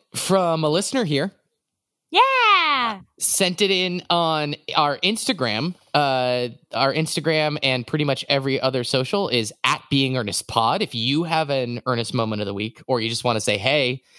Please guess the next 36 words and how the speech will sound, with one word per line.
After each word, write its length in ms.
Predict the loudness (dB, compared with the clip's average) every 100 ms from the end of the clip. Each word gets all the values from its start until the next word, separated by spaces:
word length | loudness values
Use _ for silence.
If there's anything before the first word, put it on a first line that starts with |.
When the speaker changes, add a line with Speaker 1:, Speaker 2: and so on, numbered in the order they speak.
| -14 -2
Speaker 1:
uh, 560 | 0 2 0 0 -2 -4 -8 _
just 240 | -4 -4 -4 _ _ _
drop 160 | 0 2
us 80 | 2
a 60 | 0
line 240 | 0 0
there. 300 | 0 -2 -4 -10 -10
This 260 | 0 0 2
one 220 | 0 0
is 180 | 2 4
Speaker 2:
We're 160 | 6 6
online 720 | 6 4 4 4 4 4 0 -2 4
all 380 | 8 8 4 2
the 100 | 0
time 340 | 2 2 2
now. 360 | 2 0 0 -2 -4 -4
Speaker 1:
Mm-hmm. 500 | -2 0 0 -2 -6 -16 _ _ _ _ _ _ _ _ -8
This 280 | 0 0 2
one 220 | 0 0
is 320 | 0 0 0
from, 600 | -2 0 0 0 -2 -6 -8 _ _ _
uh, 220 | 0 2 0
user 640 | 0 0 0 -2 -2 -6 _ _ -20 -20 _
Joe 360 | 0 2 2 -2
Vouse, 680 | -2 -2 0 -2 -4 -6 -8 -4
J 260 | 0 2
O 180 | 2 -2
V 360 | -2 -4 -2 0
A 140 | 0
U 360 | 0 -2 -2 -2
S 240 | -2 -4 -2
E. 200 | -2 -2
I 80 | -4
apologize 420 | -2 0 0 -2
if 120 | -2
I 280 | 0 0 -4